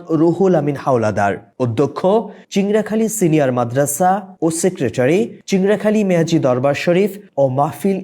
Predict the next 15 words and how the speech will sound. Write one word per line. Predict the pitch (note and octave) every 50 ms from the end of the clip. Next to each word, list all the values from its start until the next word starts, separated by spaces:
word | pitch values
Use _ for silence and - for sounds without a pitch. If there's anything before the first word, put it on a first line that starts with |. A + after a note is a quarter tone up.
| F#3+ -
ইন্তিজামিয়া | E3 D#3+ D#3+ D#3 C3 A2+ C3+ B2 A#2 A#2+ A#2 G#2+
কমিটি। | - A#2 G#2+ A2+ G#2+ A2 A2+ A2 G2+ A2 G#2+ - - _ _ _ _ _ _ _ _ _ _ _ _ _ _ _ _ _ _ _ _ -
সার্বিক | - - - F#3 E3 E3 F3 A3 G#3+ - - -
সহযোগিতায় | F3+ C#3+ C#3+ C3+ C3 B2+ - - - - D#3+ F3+ G3+ G#3+ - - - - B2 -
জনাব | D#3+ E3 E3 F3 F#3+ G3 G3 F#3+ E3+
মোহাম্মদ | E3 C#3 D#3+ E3 D#3+ D#3+ D#3+ D#3 D#3+ - -
আনোয়ার | C3+ D3 D#3+ F3 F#3 F3+ C#3+ A#2+
হোসাইন, | B2+ A2 - - A#2+ A2 A2 G#2 G2 - - - - -
চেয়ারম্যান | - E3+ D#3 C#3+ C#3 D3+ D#3+ F3 F#3 G3+ G#3 G3 - - _ -
হযরত | - D3+ D3 D3+ F3+ F3 F3 F3
আব্দুল | - D3 D3 D3 D#3 G#3+ G#3+ E3+ D#3 F#3+
জব্বার | F3+ D#3 D#3+ F3 E3+ E3+ E3
মিয়াজি | E3 E3 F3 F#3 F3 F3+ F#3+
রহমাতুল্লাহি | E3+ D3+ - D3 D3 C#3 C3+ - C#3+ C#3 C#3+ C3+ B2+ C#3 C3+
আলাইহি | B2+ B2+ B2 A2+